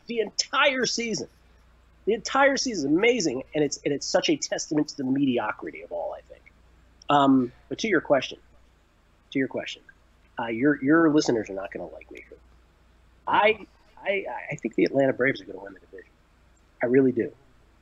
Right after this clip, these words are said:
Um, first of all, let me just, let me just say this about, about the Braves. How rare is it that a, that a World Series champion then adds not one, not two, but what appears now to be three unbelievable rookie players?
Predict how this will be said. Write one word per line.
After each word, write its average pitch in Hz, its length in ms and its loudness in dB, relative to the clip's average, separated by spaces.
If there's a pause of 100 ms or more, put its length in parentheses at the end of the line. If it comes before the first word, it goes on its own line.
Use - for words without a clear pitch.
(140)
Um, 127 460 2 (800)
first 226 200 6
of 143 100 0
all, 92 200 -2
let 127 80 2
me 139 80 6
just, - 400 -4 (260)
let 147 80 4
me 147 60 4
just 117 260 -4
say 110 160 -2
this 98 220 -4
about, 87 220 -10 (220)
about 104 260 -10
the - 60 -18
Braves. - 400 -20 (840)
How 233 260 4
rare 156 380 6
is 110 120 -4
it - 140 -16
that 110 160 -4
a, 98 280 -12
that 117 120 -6
a 104 80 -10
World 143 460 4
Series 127 360 0
champion 98 480 -6 (640)
then 139 200 6
adds 120 440 0
not 123 240 0
one, 117 280 0
not 107 240 -4
two, 123 220 -2
but 104 260 -2
what 110 120 -4
appears 160 480 4
now 120 220 4
to 110 60 -2
be - 240 -12
three 131 680 2 (280)
unbelievable 120 1200 4
rookie 92 280 -14
players? - 240 -16